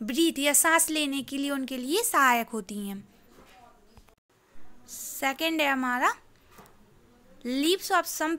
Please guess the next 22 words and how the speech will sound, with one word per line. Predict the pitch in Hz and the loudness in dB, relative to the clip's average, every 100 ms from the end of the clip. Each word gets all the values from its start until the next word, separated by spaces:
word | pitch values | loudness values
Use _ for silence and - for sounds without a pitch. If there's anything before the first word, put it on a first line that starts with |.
| 311 | 2
plants | 277 277 302 320 - | 2 2 0 -4 -6
store | - 285 285 | -4 -4 -4
food। | 262 233 | -6 -8
जो | 208 240 240 | -4 -2 -2
पत्तियाँ | 262 262 320 370 339 | -4 -6 -2 0 0
होती | 262 262 269 | -2 -4 -4
हैं | 370 440 - - - | -4 -6 -14 -20 -6
कुछ | 262 - | -6 -4
प्लांट्स | 277 262 254 247 | -2 0 0 -2
की, | - 320 | -6 -4
पेड़ | 311 277 | -2 -2
पौधे | 262 240 240 | -2 -4 -6
की, | 240 370 | -4 -4
वो | 381 294 359 - - - | -2 -2 -2 -6 -20 -10
फूड | 285 311 | -2 0
स्टोर | 285 - 277 269 | -2 -4 -2 -2
भी | 269 453 | 0 0
करती | 320 247 - 240 240 | 0 -2 -4 -4 -2
हैं | |
अपने | 277 262 240 | -2 -2 -4
अंदर। | 208 196 196 - - - - - - - _ 247 | -4 -8 -12 -14 -20 -20 -20 -20 -20 -20 _ -14
We'll | 226 226 311 392 415 | -10 -4 2 4 2